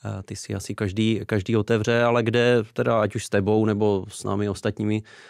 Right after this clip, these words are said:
z Shineu se lidé můžou kontaktovat, potkat, eh, nějak sdílet nějaké informace?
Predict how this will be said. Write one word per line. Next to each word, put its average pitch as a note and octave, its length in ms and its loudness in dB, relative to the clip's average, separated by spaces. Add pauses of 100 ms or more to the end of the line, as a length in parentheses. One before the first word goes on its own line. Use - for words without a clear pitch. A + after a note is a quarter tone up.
(140)
z - 60 -18
Shineu G#2 400 0
se G#2 400 -2
lidé G2+ 360 2
můžou G2 560 2 (420)
kontaktovat, F#2 720 -2
potkat, - 440 -4 (160)
eh, F#2 420 2
nějak F#2 320 -6
sdílet F#2+ 540 -4
nějaké F#2+ 500 -4 (580)
informace? F#2+ 680 -6